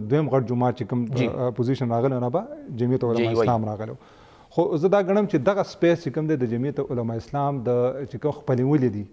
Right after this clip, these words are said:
Speaker 1: یا لږ مړاوي دي، د هغې سپیس چې کوم دی، عوامي نشرت پارټۍ چې کوم دی، کافیه ده پورې کوشش وکړو، منډې تړې ووالې. اگر چې د هغې، آه، چې کوم سرکل دی، سرګرمیانو مرکز چې کوم دی، هغه هم یو خاص ریجن و. هغه بس لکه چارسده،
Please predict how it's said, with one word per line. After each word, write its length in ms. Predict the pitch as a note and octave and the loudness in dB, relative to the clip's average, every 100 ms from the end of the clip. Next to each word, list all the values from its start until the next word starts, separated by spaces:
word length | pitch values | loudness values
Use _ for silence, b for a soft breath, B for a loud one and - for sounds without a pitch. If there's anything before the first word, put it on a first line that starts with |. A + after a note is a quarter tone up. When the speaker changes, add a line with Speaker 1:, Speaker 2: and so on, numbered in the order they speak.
| - _ - A#2+ | -18 _ -6 0
Speaker 1:
یا 100 | C3+ C3 - | 2 2 -2
لږ 340 | C3 A#2+ B2 C3+ C3+ | -4 -4 -4 0 2
مړاوي 320 | D#3 D3 B2 | 2 2 -2
دي، 80 | B2 D3 B B B | -6 -10 B B B
د 40 | A2+ | -2
هغې 200 | C3+ F3+ - | 0 0 0
سپیس 200 | F3+ E3+ | -2 0
چې 100 | D#3 | -2
کوم 120 | D3 | -2
دی، 60 | D#3 D#3+ | -2 0
عوامي 220 | B2+ B2+ C3+ | 0 2 -2
نشرت 200 | B2+ A2 | -2 -6
پارټۍ 240 | A2+ A2+ A#2+ | -4 -4 -2
چې 100 | A2 | -4
کوم 100 | B2 | -4
دی، 80 | B2+ B2 | -4 0
کافیه 280 | A#2 G#2 B2 | 0 2 2
ده 40 | A#2 | 2
پورې 160 | A2 C3 - | 2 0 0
کوشش 260 | A#2 - - | -2 -4 -4
وکړو، 260 | B2+ D3+ C#3+ | -4 -4 -4
منډې 200 | C3 B2 A2+ | -2 -2 -2
تړې 180 | B2+ B2+ | -2 0
ووالې. 300 | C3+ B2+ B2 B2 B B D#3+ | 2 2 0 -4 B B 0
اگر 160 | F3+ F#3+ | 4 4
چې 120 | F3+ | 4
د 80 | D3+ | 2
هغې، 120 | D#3 F#3 | 4 2
آه، 320 | F3 D#3+ C3 | 0 0 0
چې 60 | B2+ D3 | 0 -4
کوم 120 | D#3 - | -4 -2
سرکل 360 | A#2+ - E3 | -2 2 2
دی، 100 | D3+ C#3 | 2 0
سرګرمیانو 540 | B2+ A#2+ A#2 C#3+ C#3 | -4 -2 -2 -2 -2
مرکز 340 | A#2 G#2 D#3+ - | -4 -4 -6 -6
چې 120 | C3 | -6
کوم 140 | D3+ C#3+ | -6 -4
دی، 60 | B2+ | -2
هغه 120 | B2 | 0
هم 140 | D3+ C3+ | 0 -2
یو 80 | A2+ | -2
خاص 240 | B2+ A#2+ - A2+ | 0 0 0 0
ریجن 240 | A#2+ G#2+ | 0 0
و. 100 | G2+ G#2+ | -6 -10
هغه 180 | A2 A2 | -8 -6
بس 160 | A#2+ - | -6 -6
لکه 120 | A#2 | -6
چارسده، 500 | A#2 A2 A#2+ A2+ A2+ | -4 -4 -4 -2 0